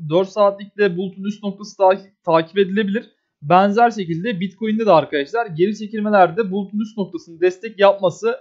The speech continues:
e, bizim için saatlik bazda oldukça önemli olacaktır.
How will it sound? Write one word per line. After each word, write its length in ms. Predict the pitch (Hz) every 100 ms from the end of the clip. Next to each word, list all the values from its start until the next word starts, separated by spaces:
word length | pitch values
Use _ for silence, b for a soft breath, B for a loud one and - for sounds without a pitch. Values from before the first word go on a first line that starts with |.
| _ _ _ -
e, 400 | 160 156 151 151
bizim 220 | 208 220
için 320 | 160 240 247
saatlik 680 | 214 - 185 185 185 247 -
bazda 500 | 170 143 147 226 -
oldukça 600 | 214 202 143 135 214 208
önemli 400 | 180 170 156 190
olacaktır. 720 | 214 196 185 170 - 214 -